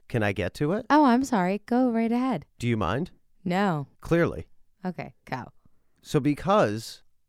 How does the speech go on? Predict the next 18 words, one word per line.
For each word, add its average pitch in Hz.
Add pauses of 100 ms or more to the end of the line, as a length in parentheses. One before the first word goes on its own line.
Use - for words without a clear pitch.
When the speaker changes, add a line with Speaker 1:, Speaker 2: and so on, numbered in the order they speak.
(340)
Speaker 1:
we're 120
coming 127
off 113
the 117
heels 110
of 104
our 85
lovely 101
trip 98
to -
North 101
Carolina, 87 (880)
and 180
also 143
because 107
it 110
is 92
getting 110